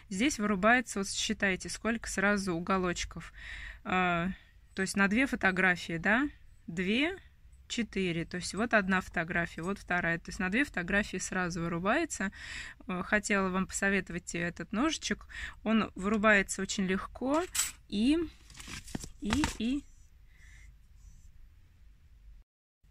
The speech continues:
Вот тут один. Ну, щас попробую найти. Вот тут вчера такие получаются уголочки.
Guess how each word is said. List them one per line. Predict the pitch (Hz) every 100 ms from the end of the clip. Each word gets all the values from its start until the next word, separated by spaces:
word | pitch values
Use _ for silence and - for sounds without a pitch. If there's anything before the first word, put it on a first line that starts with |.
| - - - - - - - - - - - - -
Вот | 202 208 - -
тут | 196 - - - - - - - - - -
один. | 185 180 220 262 339 330
Ну, | 277
щас | 240 220 -
попробую | 202 208 196 190
найти. | 190 190 - 302
Вот | 226 180 - - -
тут | - -
вчера | - 185 190 196 - - - - - - - - - - - - - - - -
такие | 214 - 185
получаются | - 196 - 202 190 -
уголочки. | 190 190 262 403 - - 202